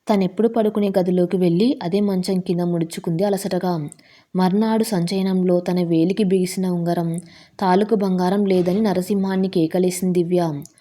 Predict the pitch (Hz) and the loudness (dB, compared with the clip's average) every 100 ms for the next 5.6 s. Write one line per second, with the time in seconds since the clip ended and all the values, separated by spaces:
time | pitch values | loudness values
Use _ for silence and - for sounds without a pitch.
0 | _ _ - 175 165 165 202 202 220 214 | _ _ -2 0 0 0 0 0 -2 -2
1 | 170 165 156 170 160 202 196 190 190 147 | -2 -2 -2 -2 -2 -2 -2 2 2 0
2 | 160 - - _ - 196 196 196 196 170 | -4 -16 -20 _ 2 4 4 4 4 2
3 | 165 170 190 214 214 - 202 190 185 185 | 0 -2 0 0 0 -2 0 2 0 -2
4 | - 175 170 208 226 214 208 165 175 202 | -4 -2 0 0 2 0 0 0 0 2
5 | 202 190 190 190 180 151 | 2 2 2 2 0 -2